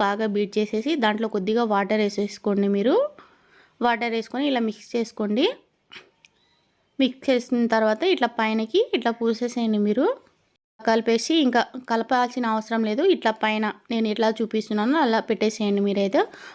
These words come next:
ఒక హాఫ్ అన్ అవర్ పాటు ఇలా పెట్టేసేయండి. చాలా చికెన్ అయితే చాలా జ్యూసీగా, చాలా టేస్టీగా వస్తుందన్నమాట.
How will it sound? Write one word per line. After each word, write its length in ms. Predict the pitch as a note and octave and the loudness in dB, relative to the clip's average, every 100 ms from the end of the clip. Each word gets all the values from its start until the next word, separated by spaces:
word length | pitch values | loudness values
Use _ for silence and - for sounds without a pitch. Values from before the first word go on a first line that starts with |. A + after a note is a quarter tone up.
| - | -4
ఒక 80 | B3+ B3+ | 0 0
హాఫ్ 160 | A#3 B3+ | 0 -2
అన్ 80 | B3 | -6
అవర్ 140 | A3+ G#3+ | -4 -4
పాటు 180 | A3 A3+ | -4 -2
ఇలా 140 | C#4+ A3+ | -2 -2
పెట్టేసేయండి. 640 | A3 G#3 G#3 A3 G#3 G3+ D4+ A#4+ - - - - | -4 -4 -4 -4 -2 0 -2 -4 -10 -20 -20 -2
చాలా 280 | A#3 G#3+ A#3 B3 | 0 2 2 0
చికెన్ 280 | B3 A#3 A3+ | -4 -2 -2
అయితే 160 | A3 A3 G#3+ | 0 -2 -2
చాలా 220 | G#3+ G#3+ A3 G3+ | 0 2 0 0
జ్యూసీగా, 560 | G#3+ G#3+ - G#3+ G#3 G#3 A#3 - - - | 0 0 0 0 2 0 -4 -10 -20 -2
చాలా 200 | A3+ A3 A3 | 2 2 2
టేస్టీగా 440 | A3+ A3 - A3+ A3 | 0 -2 -2 0 0
వస్తుందన్నమాట. 600 | G#3+ G#3+ G#3 G#3 G3+ G#3 | 0 -2 -2 0 -2 0